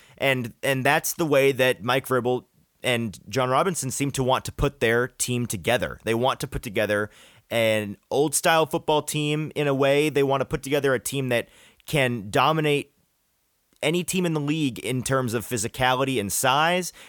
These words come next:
That style of football tends to be advantageous towards the end of the season when you get into the colder weather months when, when teams start to break down in terms of health. Finesse football tends to go out the window,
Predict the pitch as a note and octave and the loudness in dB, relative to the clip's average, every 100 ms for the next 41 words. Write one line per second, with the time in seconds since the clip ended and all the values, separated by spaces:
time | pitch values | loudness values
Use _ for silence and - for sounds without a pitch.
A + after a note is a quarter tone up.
0 | - A#2 F3 - _ - - _ _ - | -6 0 2 0 _ -20 -20 _ _ -4
1 | - G3 A#3 F#3+ D3 F#3+ - D3 B2 - | 2 4 4 2 2 -2 2 0 0 -2
2 | E3+ F#3+ G#3+ - E3 B2 C3+ B2+ B2+ - | 0 2 0 -2 -4 -2 0 0 -2 -8
3 | - - C#3+ C3 C3+ B2 B2+ A2+ B2 C3 | -6 0 2 2 0 2 0 0 -2 -4
4 | A2 F#2+ B2 A#2+ C#3 C3 B2+ - A2+ A2+ | -4 -6 -4 -2 -2 -2 -2 -2 -4 -4
5 | G2 A2 D3+ - - A#2+ B2+ A#2+ C3 B2 | -4 -4 -8 -16 -8 -4 -2 0 0 0
6 | B2 A#2+ A2 - C3 A#2+ A2+ A2+ A2 A2 | -4 -4 -6 -2 0 2 2 2 0 0
7 | A2 - - G#2+ G#2+ G#2 G#2 G2 G#2+ G2+ | -2 -6 -6 -2 -2 -4 -8 -8 -8 -8
8 | C3+ B2+ B2 G#2+ G2 A2+ G#2+ - G#2+ G2+ | -8 -6 -4 -4 -4 -2 -2 0 0 -2
9 | F#2+ G2 E2+ D#2+ G#2+ A2 G#2 - - - | -4 -6 -6 -4 0 0 -2 -8 -20 -20
10 | _ - D3+ D3 C3+ - C#3+ B2+ A2+ B2 | _ -4 0 2 0 -2 0 0 0 -2
11 | A2+ A#2 A#2 G#2 A2 C3+ D#3+ C#3 B2+ B2+ | -4 0 0 0 0 0 2 2 2 0